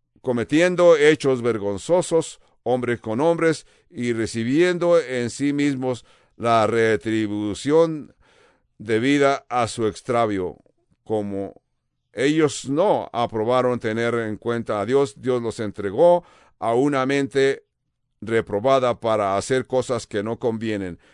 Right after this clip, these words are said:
estando atestados a todos injus-, la injusticia, fornicación, perversidad, avaricia, maldad.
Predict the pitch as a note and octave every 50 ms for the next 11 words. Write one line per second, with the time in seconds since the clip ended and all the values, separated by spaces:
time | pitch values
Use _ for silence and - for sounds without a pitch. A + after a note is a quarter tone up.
0 | _ _ - G#2+ G#2 - - - D#3 E3+ F3 F3 E3 E3+ E3 E3 D#3+ _ _ _
1 | _ _ _ _ _ _ _ - A2+ A2+ G#2+ - A#2 A2 G2+ - - D3 C#3+ D3
2 | C#3+ C#3+ B2+ B2+ A2+ G#2+ - C3+ C3 A#2+ B2+ B2+ - - B2 A2+ G2 G#2+ A#2+ A#2
3 | G#2 - _ _ _ _ _ _ _ - G#2+ G#2+ G2 - G#2 G2 - C3+ C3+ A#2+
4 | - A2+ G2+ E2+ - _ _ _ _ _ - G#2+ G#2+ G2+ G#2 G#2 F#2 - _ -
5 | - - G#2 F#2+ F#2 - - - C#3 C#3+ C3+ A#2+ G#2 F#2 F2+ F2+ - _ _ _
6 | _ _ _ - G#2+ G#2+ G#2 F2+ F#2+ G#2+ G#2+ G#2 F#2 - - F#2 F#2 F#2 G2+ C#3
7 | C#3 C3 A#2+ G#2+ E2 B1+ _ _ _ _ _ _ - G#2+ G#2+ G#2 F#2+ G2+ G2 G2+
8 | C3 D3 C#3+ B2 - - A2 G2+ F#2 E2+ C#2+ - _ - G#2+ G#2 G2 F#2+ F#2 A2+
9 | C3+ B2+ A#2 G2 D#2+